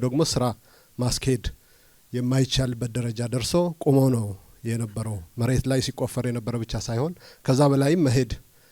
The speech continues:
የማይችልበት ሁኔታ ተፈጥሮ የነበረ፣ በቀጥታ ትዕዛዝና ውሳኔ እና አመራር ፕሮጀክቱ ህዳሴ በራሳችን እንደገነባ ነው፣ ይሄም በራሳችን እንጨርሰዋለን እንጂ አንጨር-፣ አይቆምም በሚል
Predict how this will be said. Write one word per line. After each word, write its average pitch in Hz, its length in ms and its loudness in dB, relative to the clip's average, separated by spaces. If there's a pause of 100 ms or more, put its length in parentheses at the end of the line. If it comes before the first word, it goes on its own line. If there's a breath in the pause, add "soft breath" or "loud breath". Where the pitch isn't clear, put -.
(160 soft breath)
የማይችልበት 123 680 -2
ሁኔታ 117 240 -4 (840)
ተፈጥሮ 131 380 0
የነበረ፣ 113 360 0 (920 soft breath)
በቀጥታ 147 720 2 (960 loud breath)
ትዕዛዝና 123 600 -4
ውሳኔ 143 420 2 (120)
እና 123 220 -2
አመራር 139 420 6 (540 soft breath)
ፕሮጀክቱ 131 400 -2 (680)
ህዳሴ 139 500 2 (180)
በራሳችን 127 520 0
እንደገነባ 117 520 -2
ነው፣ 170 140 4
ይሄም 135 220 4
በራሳችን 123 540 0 (420 soft breath)
እንጨርሰዋለን 127 640 -4
እንጂ 120 160 -4
አንጨር-፣ 120 380 -2 (360)
አይቆምም 123 480 0
በሚል 123 320 0